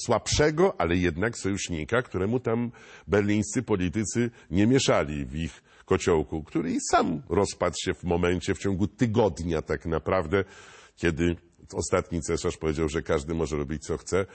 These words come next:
a każdy, y, każdy naród może opuścić armię austro-węgierską, więc wszyscy się rozeszli jednego dnia. Czyli może to się zdarzyć, czyli takie fakty mogą mieć miejsce zupełnie nieprzewidywalnie.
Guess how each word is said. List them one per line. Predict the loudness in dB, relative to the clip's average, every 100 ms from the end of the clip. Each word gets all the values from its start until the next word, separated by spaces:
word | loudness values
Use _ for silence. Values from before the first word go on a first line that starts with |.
| -20 -20 -12
a | -4 -2
każdy, | 0 0 -2
y, | -4 -6 _ -8 -4 -4 -6 -8
każdy | -2 0 0
naród | 2 0 0
może | -2 0
opuścić | 0 -2 -6 -2 0
armię | 0 2 0
austro-węgierską, | 0 0 2 2 2 0 0 -2
więc | -2
wszyscy | -4 -4
się | -2
rozeszli | -2 0 -2 -2 -4 -2
jednego | 0 2 2 0
dnia. | 0 2 0 -2 -10 -20 -6
Czyli | 2 4
może | 4 4
to | 2 0
się | -2
zdarzyć, | 0 2 2 0
czyli | -4 -2
takie | 0 0 -2
fakty | -2 -2 -2
mogą | 0 0 -2
mieć | -2 -2
miejsce | -4 -2 -4
zupełnie | -2 2 2 2
nieprzewidywalnie. | 0 -2 -4 -8 -6 0 0 0 -4